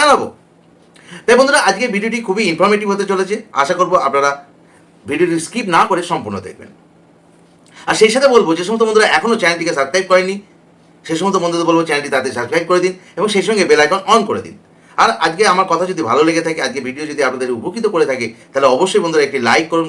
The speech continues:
কমেন্ট করুন, আর অনেক অনেক করে শেয়ার করুন। ডায়াবেটিস, ডায়াবেটিস এমন একটি রোগ যা শরীরের নানান অঙ্গকে প্রভাবিত করে থাকে, তাদেরকে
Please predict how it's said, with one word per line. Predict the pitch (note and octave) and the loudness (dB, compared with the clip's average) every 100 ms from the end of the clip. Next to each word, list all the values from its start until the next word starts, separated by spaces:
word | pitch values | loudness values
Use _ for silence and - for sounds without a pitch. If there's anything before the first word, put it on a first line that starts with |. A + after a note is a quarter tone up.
| - | -4
কমেন্ট | C3+ D3+ | -6 -4
করুন, | D3 C#3 | -4 -2
আর | A#2+ A#2+ | -2 -2
অনেক | B2+ B2 | -4 -6
অনেক | A#2 | -6
করে | A#2 G2 | -10 -10
শেয়ার | A2+ B2 C#3 | -4 -2 -4
করুন। | F2 - _ _ _ _ _ _ - _ - - - - _ _ | -8 -18 _ _ _ _ _ _ -20 _ -20 -20 -20 -20 _ _
ডায়াবেটিস, | A3+ C#4 B3+ C#3 - - - _ _ _ C3+ | 2 2 2 -4 -12 -16 -18 _ _ _ 2
ডায়াবেটিস | G3+ D4 D#4 A#3 F3+ | 2 2 -2 0 0
এমন | C4 D#4+ | 0 -2
একটি | D4 A#3+ | 0 4
রোগ | F#3 G3 | 4 4
যা | G#3 | 2
শরীরের | A3+ B3 C#4 G#3+ | 2 2 2 4
নানান | F#3 B3 A3+ E3 | 4 2 0 -4
অঙ্গকে | F#3+ A#3 C#4 C#3+ C3+ - - _ - | 0 0 0 -2 -2 -2 -4 _ 2
প্রভাবিত | C#4 C#4+ C#4 A3 E3 | 4 4 4 0 0
করে | A#2 F2+ | -4 -6
থাকে, | - - _ _ _ _ _ _ _ - - - _ _ _ - | -16 -20 _ _ _ _ _ _ _ -20 -20 -20 _ _ _ 0
তাদেরকে | F3 C#4+ B3+ | 0 0 -4